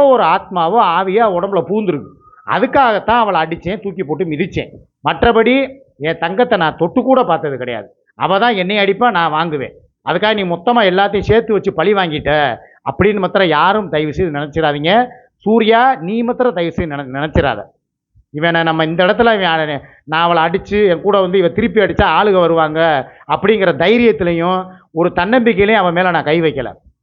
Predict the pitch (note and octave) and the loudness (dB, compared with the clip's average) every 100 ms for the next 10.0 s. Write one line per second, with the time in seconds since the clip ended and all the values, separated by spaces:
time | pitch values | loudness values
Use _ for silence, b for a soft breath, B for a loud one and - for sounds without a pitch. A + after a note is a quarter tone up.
0 | _ _ - F#3+ A3+ G#3+ F#3 G#3+ G#3+ G3+ | _ _ -4 -2 0 0 2 2 2 0
1 | C#4 B3+ F3 C#3+ C3 - _ _ _ _ | 0 0 0 0 -4 -8 _ _ _ _
2 | A2+ C3+ C#3 D3 A#3 B3 A#3+ D#3+ A3 A3 | -2 0 0 2 4 6 4 4 2 0
3 | - A#3+ C#4+ B3 E3+ C3+ - _ _ _ | -2 -4 -2 -2 -4 -8 -16 _ _ _
4 | - D#3 D#3 A#3 B3+ D4+ C4 A#3+ F#3 A3+ | -8 -2 -2 0 0 2 2 2 2 0
5 | A3+ A3 G#3 G3 F3+ F3 F3 F3+ B3 A#3+ | 0 0 -2 -2 -2 0 0 2 2 2
6 | E3+ F3+ G#3 F3+ A3+ B3+ B B - G#3+ | 2 0 0 0 0 0 B B -6 -4
7 | G#3+ F#3 G3 E3 D#3 D#3 F#3+ C3+ F3+ - | 0 0 0 0 0 2 2 2 0 -2
8 | - - _ _ C#3+ F3+ A3 B3+ B3+ G3+ | -4 -8 _ _ -4 0 2 4 2 2
9 | F3+ E3 G#3+ B3 G#3 F3+ F3+ F3+ E3+ F#3+ | -2 0 0 0 -2 0 0 0 -2 -2